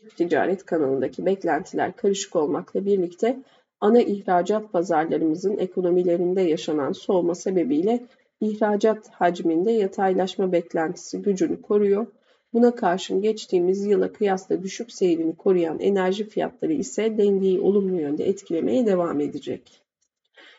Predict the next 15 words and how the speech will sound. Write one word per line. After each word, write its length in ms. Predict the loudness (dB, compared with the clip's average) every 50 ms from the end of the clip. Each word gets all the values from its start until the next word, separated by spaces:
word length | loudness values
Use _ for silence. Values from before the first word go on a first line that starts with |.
| _ -4
Hizmet 380 | -2 2 4 6 4 6 6 4
dengesi 420 | 4 6 6 4 2 0 -4 -4
tarafında 440 | -2 0 0 0 0 0 0 2 4
ise 360 | 2 2 2 0 -2 -2 -2
turizm 340 | 0 -2 0 2 2 2 2
sezonunun 580 | 2 0 -2 0 2 2 2 2 0 -2 0 0
yaklaşması 760 | 0 0 -2 -4 -6 -8 -8 -8 -10 -10 -10 -8 -8 -8
şüphesiz 520 | -8 -8 -8 -4 -4 -4 -2 -4 -8 -10 -8
ki 120 | -4 0
en 140 | 0 2 2
önemli 400 | 2 2 0 0 -2 -2 0 2
değişken 440 | 4 2 2 2 -2 -8 -6 -4 -4
olarak 360 | -2 -2 -4 -4 -6 -4 -4
öne 180 | -2 -2 -2 -4
çıkıyor. 420 | -4 -10 -10 -4 0 0 0 0